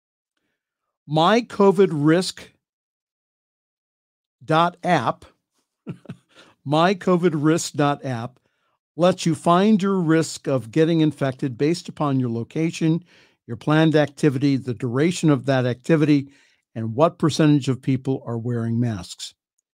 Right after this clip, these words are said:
The calculator created by the Brown Lifespan Center for Digital Health also gives suggestions on how to decrease your risk,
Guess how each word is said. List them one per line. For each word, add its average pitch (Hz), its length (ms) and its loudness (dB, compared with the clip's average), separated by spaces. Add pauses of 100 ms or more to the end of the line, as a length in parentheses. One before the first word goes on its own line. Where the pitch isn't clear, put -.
(880)
The 147 60 -4
calculator 180 680 6
created 147 460 0
by 147 160 2
the 131 380 -4
Brown 160 460 2
Lifespan 151 520 0
Center 151 320 -2
for 143 160 -6
Digital 131 540 -4
Health 151 360 0 (380)
also 131 280 -6
gives 131 200 -6
suggestions 127 640 -4
on 113 60 -6
how 127 200 -6
to 110 120 -10
decrease 127 520 -10
your 131 100 -6
risk, 113 440 -14